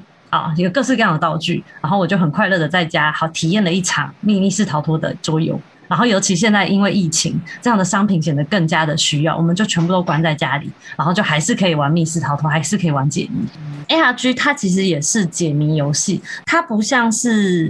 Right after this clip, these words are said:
把那种电动已经塞好的情境给你，它是利用更多我们真实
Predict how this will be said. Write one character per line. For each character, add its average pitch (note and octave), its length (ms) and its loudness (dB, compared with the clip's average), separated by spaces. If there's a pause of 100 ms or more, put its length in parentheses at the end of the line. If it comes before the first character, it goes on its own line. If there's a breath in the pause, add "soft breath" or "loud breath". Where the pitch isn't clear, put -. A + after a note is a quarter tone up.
(140)
把 D3 220 0
那 F#3+ 140 0
种 D#3+ 140 0
电 F3 240 0
动 E3 220 0
已 C#3+ 40 0
经 F#3 180 0
塞 G3 260 -2
好 E3 180 0
的 D3 120 -2
情 D3+ 260 0
境 F3 220 0
给 E3 120 -2
你， - 120 0
它 C4+ 180 0
是 C#4+ 200 0
利 A#3+ 200 2
用 A3+ 220 2
更 G3 260 2
多 F3+ 340 0 (220 loud breath)
我 F3+ 100 0
们 F3 200 2
真 G#3+ 180 2
实 E3 320 0